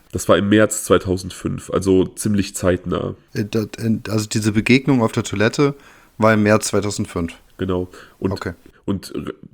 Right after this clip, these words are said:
Speaker 1: ja, einige Monate später wurde dann, wie gesagt, wurden der Familie diese Fotos zugespielt per E-Mail und wurden bei Doktor Phil gezeigt. Und da hat sich dann Judy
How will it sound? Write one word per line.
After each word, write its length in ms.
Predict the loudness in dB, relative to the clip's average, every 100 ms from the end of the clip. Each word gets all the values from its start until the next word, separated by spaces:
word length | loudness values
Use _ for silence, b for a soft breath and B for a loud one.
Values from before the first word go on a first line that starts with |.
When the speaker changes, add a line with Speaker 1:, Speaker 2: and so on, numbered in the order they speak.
| -2
Speaker 1:
ja, 140 | 0
einige 280 | 2 2 2
Monate 300 | 2 2 0
später 360 | 0 0 2 2
wurde 160 | 0 2
dann, 280 | 0 0
wie 80 | -6
gesagt, 340 | 0 2 2 2
wurden 300 | 2 2 0
der 100 | 0
Familie 360 | 2 0 0
diese 220 | -2 -4 -2
Fotos 540 | 0 0 2 0 -2
zugespielt 520 | -6 -4 -4 -6 -6
per 140 | -4 -4
E-Mail 340 | -2 -2 -2
und 200 | -2 -4 -10 -4 0
wurden 200 | 2 2
bei 100 | 2
Doktor 280 | 0 -4
Phil 340 | -4 0 0 0
gezeigt. 600 | -4 -2 0 0 -2 -10 B B B B B
Und 200 | B 2
da 120 | 4 4
hat 140 | 0
sich 120 | 0
dann 180 | 0 0
Judy 540 | 0 0 2 2 0